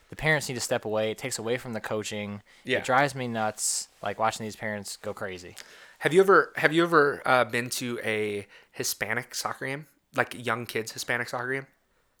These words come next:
Speaker 1: Um, for racial reasons. I'm gonna say, I don't know what you mean.
Speaker 2: <laughs> For racial reasons. No, I was just gonna say because it seems like those parents are so involved
Speaker 1: Yeah.
Speaker 2: with their kids' lives and their so-, and, like, for instance, their soccer,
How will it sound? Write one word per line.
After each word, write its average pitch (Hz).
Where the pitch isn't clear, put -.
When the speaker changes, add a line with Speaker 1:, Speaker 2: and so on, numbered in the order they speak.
Speaker 1:
Um, 98
for 104
racial 110
reasons. 101
I'm 139
gonna 151
say, 98
I 107
don't 120
know 127
what 127
you 147
mean. 110
Speaker 2:
<laughs> -
For 147
racial 127
reasons. 120
No, 185
I 160
was 175
just 170
gonna 147
say 160
because 139
it 131
seems 214
like 127
those 156
parents 147
are 123
so 131
involved 113
Speaker 1:
Yeah. 104
Speaker 2:
with 131
their 120
kids' 123
lives 113
and 113
their 104
so-, -
and, 117
like, 104
for -
instance, 104
their -
soccer, 120